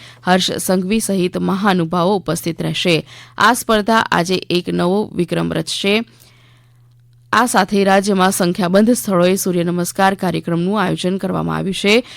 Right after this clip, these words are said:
કેબિનેટ મંત્રી બળવંતસિંહ રાજપૂત અને પંચાયત પ્રમુખ હેતલ ઠાકોરની ઉપસ્થિતિમાં પાટણની રાણકી વાવ ખાતે વીસ હજાર ચારસો ત્રેપન સ્પર્ધકોમાંથી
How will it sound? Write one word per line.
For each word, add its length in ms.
કેબિનેટ 520
મંત્રી 380
બળવંતસિંહ 640
રાજપૂત 500
અને 320
પંચાયત 520
પ્રમુખ 360
હેતલ 320
ઠાકોરની 480
ઉપસ્થિતિમાં 800
પાટણની 600
રાણકી 440
વાવ 220
ખાતે 380
વીસ 300
હજાર 260
ચારસો 600
ત્રેપન 440
સ્પર્ધકોમાંથી 1160